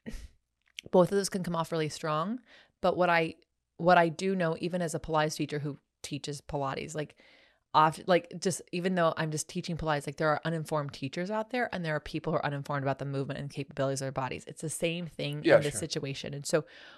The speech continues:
Speaker 1: what I, what we have tried to do on this podcast is bring different people on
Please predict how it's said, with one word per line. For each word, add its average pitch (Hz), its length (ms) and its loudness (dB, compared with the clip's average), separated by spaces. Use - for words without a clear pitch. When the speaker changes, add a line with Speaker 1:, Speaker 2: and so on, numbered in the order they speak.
Speaker 1:
what 175 520 6
I, 160 340 6
what 156 200 4
we 170 120 6
have 160 100 4
tried 190 320 4
to 185 60 0
do 160 180 0
on 151 100 2
this 147 120 -2
podcast 151 580 -6
is 143 80 -10
bring 147 220 -4
different 156 300 -8
people 147 300 -2
on 147 320 -2